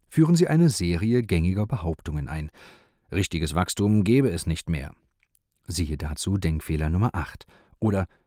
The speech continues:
wir können nicht mehr aus dem Vollen schöpfen. Denkfehler Nummer zehn. Und wir lebten ohnehin über unsere Verhältnisse.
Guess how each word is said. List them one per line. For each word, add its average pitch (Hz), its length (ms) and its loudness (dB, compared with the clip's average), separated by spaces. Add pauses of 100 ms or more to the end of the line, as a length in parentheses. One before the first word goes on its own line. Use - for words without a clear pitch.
(260)
wir 101 120 2
können 151 300 4
nicht - 180 0
mehr 117 160 4
aus 107 80 -2
dem 87 180 0
Vollen 120 360 2
schöpfen. 80 580 -6 (340)
Denkfehler 80 580 -2
Nummer 92 280 0
zehn. 82 380 -6 (520)
Und 156 220 4 (320)
wir 98 160 2
lebten 120 420 4
ohnehin 123 440 6
über 95 180 0
unsere 98 300 0
Verhältnisse. 101 680 0